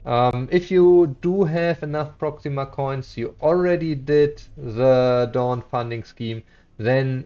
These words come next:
you should get this too. But yeah, one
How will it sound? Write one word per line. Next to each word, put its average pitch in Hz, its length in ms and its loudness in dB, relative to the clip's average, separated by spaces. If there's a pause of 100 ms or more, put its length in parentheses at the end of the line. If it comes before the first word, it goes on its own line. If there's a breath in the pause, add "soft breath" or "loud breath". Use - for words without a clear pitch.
(140)
you 117 180 -2
should 107 420 -4 (220)
get 98 320 -6 (140)
this 101 240 -12
too. 127 340 -6 (960)
But 123 300 0
yeah, 110 340 2
one 120 400 -2